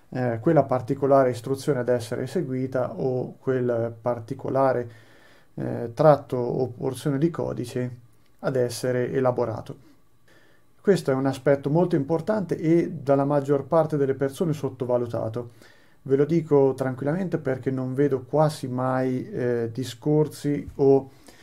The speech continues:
ragionamenti in merito all'ottimizzazione del codice. Si scrive, poi ci penserà il microcontrollore ad eseguirlo e, e fine.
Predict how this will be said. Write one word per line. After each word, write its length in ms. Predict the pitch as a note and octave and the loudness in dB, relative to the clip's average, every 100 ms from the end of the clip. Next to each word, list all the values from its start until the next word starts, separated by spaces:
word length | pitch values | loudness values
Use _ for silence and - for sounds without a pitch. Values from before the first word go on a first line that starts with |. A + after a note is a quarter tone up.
| - _ | -20 _
ragionamenti 840 | C#3 C3+ C3 C3+ C#3 D3+ D3 C3+ | -2 0 0 -2 0 0 0 -2
in 100 | B2+ | -6
merito 680 | A#2+ C3 C3 C3 C3 B2+ - | -4 -2 0 0 0 -4 -2
all'ottimizzazione 920 | C3 C3 C3+ B2 C3 B2+ B2+ A2+ B2+ | -2 -2 -4 -4 -4 -2 -4 -4 -4
del 160 | B2 B2 | -4 -4
codice. 460 | - - D3+ - | -4 -4 -4 -10
Si 180 | A#2+ D#3+ | -8 -4
scrive, 720 | D3+ - C3+ C#3 D#3+ - - - _ | -4 -2 0 2 0 -2 -10 -20 _
poi 600 | C3 C3+ B2+ A#2+ A#2 A#2 A2+ | 0 2 4 2 -2 -4 -6
ci 120 | A2+ | -8
penserà 440 | B2 B2 A2+ A#2 A#2 | -6 -4 -4 -4 -4
il 60 | |
microcontrollore 880 | B2 B2+ B2 A2+ B2 A#2 A#2 A2+ B2 | -4 -4 -6 -6 -6 -4 -4 -4 -2
ad 80 | B2 | -2
eseguirlo 760 | B2 B2 A#2 A2+ A#2 A#2+ A2+ A2 | -2 -4 -4 -2 -4 -4 -4 -2
e, 460 | A2 A2 A2 - - | -2 -2 -4 -8 -6
e 120 | C#3+ | -6
fine. 540 | - A#2+ A#2+ A2+ - | -4 -4 -6 -8 -14